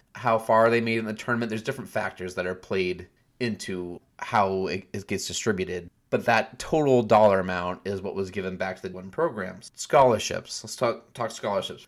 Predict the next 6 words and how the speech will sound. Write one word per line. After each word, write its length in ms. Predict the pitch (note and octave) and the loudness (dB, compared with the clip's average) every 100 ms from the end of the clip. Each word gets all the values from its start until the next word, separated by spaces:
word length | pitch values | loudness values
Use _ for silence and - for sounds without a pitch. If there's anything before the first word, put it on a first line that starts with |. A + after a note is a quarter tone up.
| _ | _
The 360 | A2+ B2+ E3 - | -8 -8 -6 -2
average 380 | A#2+ B2+ B2+ C3 | 2 2 0 -6
scholarship, 720 | - A2+ G2+ F#2 F2+ D#2 - _ _ - | -2 -2 -2 -4 -8 -10 -14 _ _ -6
again, 580 | G#2+ G2 F2 F2 F#2 - _ - | -2 -2 -2 -8 -14 -20 _ -8
assuming 480 | G#2+ D#3 C3+ B2+ | -4 0 2 0
thirteen 680 | A#2+ B2 - B2 G#2+ G2 F#2+ | 2 0 0 -4 -4 -4 -8